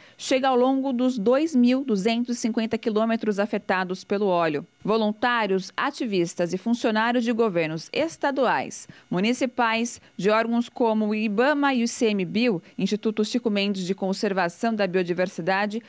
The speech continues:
continuam trabalhando na remoção do óleo nas praias afetadas.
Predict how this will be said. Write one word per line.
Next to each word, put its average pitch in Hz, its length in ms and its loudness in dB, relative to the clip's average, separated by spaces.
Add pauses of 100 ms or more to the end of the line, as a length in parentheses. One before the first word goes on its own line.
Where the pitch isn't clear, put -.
(180)
continuam 294 460 0
trabalhando 233 500 0
na 226 80 2
remoção 226 500 0
do 226 120 2
óleo 208 260 2
nas 208 220 -2
praias 190 400 0
afetadas. 175 840 -4